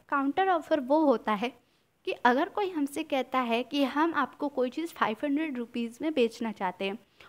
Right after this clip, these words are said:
और हम कहते हैं कि नहीं, हम इसे फ़ोर हंड्रेड में लेंगे, तो ये होता है काउंटर ऑफर, जिसे हम बार्गेनिंग भी कह सकते हैं।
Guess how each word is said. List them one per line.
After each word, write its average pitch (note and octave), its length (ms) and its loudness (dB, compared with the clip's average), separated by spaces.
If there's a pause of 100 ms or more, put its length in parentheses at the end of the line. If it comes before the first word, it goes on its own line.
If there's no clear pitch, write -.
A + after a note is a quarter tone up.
(140)
और D#4+ 100 8
हम E4+ 160 4
कहते E4 340 0
हैं F4 80 -4
कि F#4 100 2
नहीं, E4+ 320 6
हम D#4+ 200 0
इसे D#4+ 240 -4
फ़ोर C#4 320 2
हंड्रेड G3+ 360 -4
में G#3 120 -4
लेंगे, G3 280 -8 (320)
तो G4 80 2
ये F4 180 4
होता D#4+ 360 0
है G4 60 2 (100)
काउंटर G#3 420 2
ऑफर, G3 340 -4
जिसे D4+ 220 -4
हम F4 200 2
बार्गेनिंग A3 640 2
भी G3+ 80 -2
कह G#3 160 -6
सकते - 380 -12
हैं। G3 160 -10